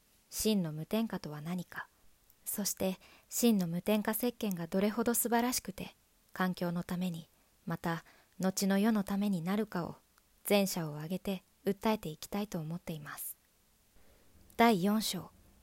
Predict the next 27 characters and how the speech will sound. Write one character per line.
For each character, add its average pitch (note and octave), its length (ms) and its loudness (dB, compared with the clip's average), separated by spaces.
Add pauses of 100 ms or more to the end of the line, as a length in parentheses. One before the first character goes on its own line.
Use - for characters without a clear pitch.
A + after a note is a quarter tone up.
(220)
石 - 160 2
鹸 A3+ 300 4
系 A3+ 220 0
泡 A3 160 2
消 A3 200 -2
火 A3 160 0
剤 E3+ 220 -2
へ D#3+ 40 -8
参 E3+ 300 -6
入。 E3 200 -8 (1400)
消 A#3+ 220 4
火 C4+ 160 4
剤 A3 200 4
と D3+ 120 -4
し - 60 -4
て G3+ 140 0
の E3 80 -2
石 - 200 -8 (120)
鹸。 - 140 -10 (1500)
皆 G3+ 200 4
様 G#3+ 260 4
方 G#3+ 220 2
の D#3 120 -4
ご E3 180 4
愛 G3 140 6
顧 G3+ 120 -4
と、 G3 240 -2